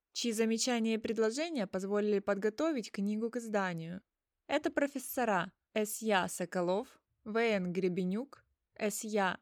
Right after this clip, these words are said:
Вичканова, В Т Куклин, врачи В П Кушнир, Л В Савченко, Л В Летова, А А Корсун, Т В Чуйко,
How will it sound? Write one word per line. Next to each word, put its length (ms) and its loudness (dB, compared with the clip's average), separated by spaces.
Вичканова, 760 -2
В 220 2
Т 420 2
Куклин, 540 -2
врачи 720 -2
В 180 2
П 240 2
Кушнир, 680 -2
Л 240 2
В 300 0
Савченко, 800 -2
Л 180 4
В 260 0
Летова, 600 -2
А 220 4
А 200 4
Корсун, 680 -4
Т 160 2
В 280 2
Чуйко, 580 0